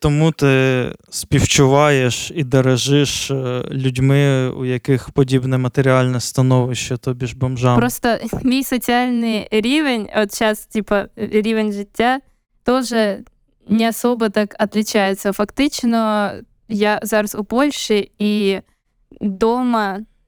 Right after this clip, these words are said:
Speaker 2: пропі-, без прописки я, в общем. Не центрова.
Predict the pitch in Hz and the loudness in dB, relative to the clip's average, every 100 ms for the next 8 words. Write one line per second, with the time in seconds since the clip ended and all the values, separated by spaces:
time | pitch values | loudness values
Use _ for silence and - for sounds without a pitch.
0 | _ 233 - 208 202 - 247 202 202 247 | _ -6 -2 -2 -2 -2 -2 -2 -2 -2
1 | 247 247 240 220 - 196 175 180 170 - | -2 -2 -2 -2 -2 -2 -2 -4 -4 -6
2 | - 196 226 - - - 202 247 262 247 | -4 -4 -4 -10 -18 -4 0 0 0 -2
3 | 226 226 214 190 175 | 0 0 0 0 -2